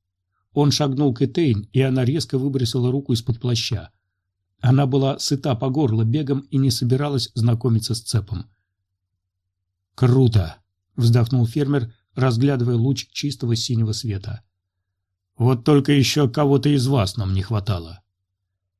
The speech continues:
«Да», кивнула она и подняла световой меч перед лицом. Желудок словно завязался узлом, но Этейн заставила голос звучать твёрдо. «Я подаван Этейн Термукан.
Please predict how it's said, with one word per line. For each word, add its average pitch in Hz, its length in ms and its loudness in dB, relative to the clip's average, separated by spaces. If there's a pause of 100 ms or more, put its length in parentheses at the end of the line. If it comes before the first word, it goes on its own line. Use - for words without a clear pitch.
(280)
«Да», 131 500 0 (300)
кивнула 123 480 0
она 135 200 -4
и 117 40 -2
подняла 120 420 0
световой 117 420 -2
меч 120 240 -2
перед 107 220 -4
лицом. 113 440 -8 (640)
Желудок 156 500 2
словно 147 360 -4
завязался 127 580 -2
узлом, 113 420 -2 (560)
но 143 220 4
Этейн 151 540 0
заставила 127 540 -2
голос 127 440 -2
звучать 113 540 -2
твёрдо. 95 460 -4 (1200)
«Я 147 280 2
подаван 151 640 4
Этейн 147 640 0
Термукан. 131 800 0